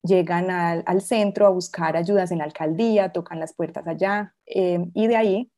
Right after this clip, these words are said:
claro, para pasar la noche, la primera noche o las, la primera semana,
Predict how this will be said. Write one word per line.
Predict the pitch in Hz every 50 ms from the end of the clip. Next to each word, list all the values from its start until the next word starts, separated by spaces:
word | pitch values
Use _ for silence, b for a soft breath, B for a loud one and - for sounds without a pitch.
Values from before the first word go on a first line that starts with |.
| _ -
claro, | - 226 208 180 175 175
para | 170 160 156
pasar | - 160 170 165 175
la | 175 190
noche, | 214 220 185 175 - 208 180
la | 180 160 -
primera | 165 170 156 165 170 180
noche | 208 214 202 - - - 190 185
o | 175 165
las, | 156 165 - - _ -
la | - - -
primera | - 170 165 165 175 180
semana, | 185 202 208 202 190 180 185 208 220 B